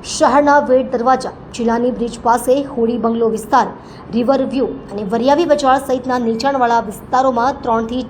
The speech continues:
ચાર ફૂટ જેટલું પાણી ભરાઈ ગયું છે. પરિણામે સ્થાનિકો ઘરની બહાર પગ મૂકતા પણ ડરે છે.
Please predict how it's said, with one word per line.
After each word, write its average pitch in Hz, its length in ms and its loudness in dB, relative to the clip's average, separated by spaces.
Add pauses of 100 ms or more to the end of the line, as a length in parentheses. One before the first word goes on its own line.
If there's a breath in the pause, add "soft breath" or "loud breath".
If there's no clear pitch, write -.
ચાર 262 340 4
ફૂટ 285 260 -4
જેટલું 262 400 -4
પાણી 233 240 0
ભરાઈ 226 240 -2
ગયું 226 280 -2
છે. - 220 -8 (400 loud breath)
પરિણામે 262 480 4
સ્થાનિકો 269 600 0
ઘરની 247 300 0
બહાર 226 300 0 (140)
પગ 247 240 2
મૂકતા 226 380 0
પણ 254 280 -2
ડરે 262 200 2
છે. - 200 -10